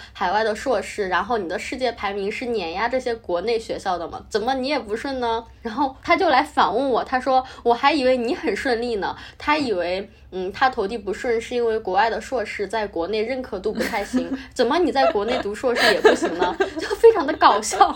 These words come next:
Speaker 2: <laughs> 就互相都以为对方很顺利，但其实大家都不顺利。
Speaker 1: 嗯，是的，是的。
Speaker 2: 哦，我一开始以为，因为国外的硕士会时间短一点嘛，
Speaker 1: 嗯。
Speaker 2: 所以我有的时候还会想说，哎，是不是出国读硕的话，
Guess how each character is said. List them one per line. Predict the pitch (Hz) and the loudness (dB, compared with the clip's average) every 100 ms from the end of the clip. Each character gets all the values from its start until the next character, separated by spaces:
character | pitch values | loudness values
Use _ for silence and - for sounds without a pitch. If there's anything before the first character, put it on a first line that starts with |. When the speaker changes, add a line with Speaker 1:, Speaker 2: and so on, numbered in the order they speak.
| 254 - 320 - | -4 -4 -12 -6
Speaker 2:
<laughs> | 698 698 587 381 | -2 0 -2 4
就 | 427 | 4
互 | 427 403 | 6 2
相 | 381 359 339 | 6 4 4
都 | 403 | 4
以 | 381 | 4
为 | 269 240 | 2 0
对 | 302 330 | 2 0
方 | 302 294 311 | 4 2 4
很 | 214 | 0
顺 | 220 311 262 | 2 2 2
利， | 277 | 4
但 | 392 - | 4 4
其 | 302 | -2
实 | 285 | 6
大 | 339 277 | 6 6
家 | 269 277 | 4 2
都 | 277 381 | 4 4
不 | 392 202 240 | 2 0 0
顺 | 277 285 226 | 4 4 4
利。 | 240 269 320 320 285 - - | 0 4 2 4 -2 -2 0
Speaker 1:
嗯， | 262 285 277 247 | 0 2 0 0
是 | 247 - | -2 -6
的， | 214 190 | -4 -6
是 | - 196 | -8 -12
的。 | 185 233 - | -10 -12 -2
Speaker 2:
哦， | 247 | 2
我 | 254 233 | 4 2
一 | 254 | 0
开 | 381 415 | -2 -4
始 | 330 294 | -4 -6
以 | 254 | -6
为， | 208 254 | -4 -2
因 | 339 | 2
为 | 359 | 2
国 | 359 226 | 2 2
外 | 339 349 | 4 2
的 | |
硕 | 320 349 330 | 0 -2 -2
士 | 294 | -2
会 | 311 320 | -2 -2
时 | 311 247 | -2 -2
间 | 339 370 370 | -2 -2 0
短 | 254 190 160 | 2 2 0
一 | 240 | -2
点 | 262 240 185 | 0 0 0
嘛， | - 160 151 | -2 -4 -6
Speaker 1:
嗯。 | |
Speaker 2:
所 | 190 294 | -4 -4
以 | |
我 | 294 277 | 2 2
有 | 285 | 2
的 | 226 | 0
时 | 254 | 0
候 | |
还 | 277 254 | -2 -2
会 | 285 | -2
想 | 269 190 | -2 -4
说， | 202 240 | -4 -4
哎， | 226 262 262 | -4 -4 -6
是 | 320 | -6
不 | 269 | -6
是 | 277 262 262 - - | -4 -4 -4 -8 -14
出 | - 311 | -4 -2
国 | 226 202 214 | 0 2 2
读 | 220 - 202 208 | -2 -4 -4 -4
硕 | 226 - 269 240 | -6 -4 0 2
的 | 220 | 2
话， | 220 240 220 | 0 -2 -2